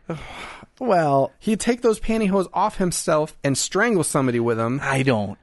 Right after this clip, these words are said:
Speaker 1: think
Speaker 2: after
Speaker 1: so.
Speaker 2: jacking off into them.
Speaker 1: Whoa. Whoa.
Speaker 2: <laughs>
Speaker 1: Whoa. I was almost at a point where I wouldn't have to cut anything out. Now it's just, it's, whoa.
Speaker 2: Nah, it's fine.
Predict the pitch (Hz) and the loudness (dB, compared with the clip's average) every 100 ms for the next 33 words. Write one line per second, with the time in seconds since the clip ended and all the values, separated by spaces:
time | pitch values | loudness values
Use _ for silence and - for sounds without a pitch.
0 | - 185 165 196 190 160 - - 175 180 | -6 -2 -2 -2 -4 -4 -4 -2 -2 0
1 | 185 156 175 - 160 175 139 113 117 214 | -2 0 -2 -2 -2 0 2 0 2 4
2 | 240 170 151 120 - _ - - - _ | 6 6 4 4 0 _ -20 -20 -20 _
3 | _ - - 302 277 247 214 156 294 - | _ -4 0 4 4 4 4 4 2 2
4 | 226 - 196 151 - - 262 285 226 196 | 0 0 -2 -2 -4 0 2 4 4 2
5 | 202 254 247 - 233 349 370 302 220 185 | 0 -2 -2 0 0 4 2 4 2 2
6 | 254 196 202 202 233 262 294 - 208 214 | -2 2 2 4 2 2 0 0 0 2
7 | 233 208 202 320 233 190 - 185 247 254 | 0 2 2 4 4 2 -2 -2 2 0
8 | 262 285 214 - 233 _ 330 349 202 170 | 0 -6 -10 -10 -12 _ 0 4 4 2
9 | 165 - 123 95 82 87 - - - | 0 -2 -2 0 0 -2 -4 -6 -6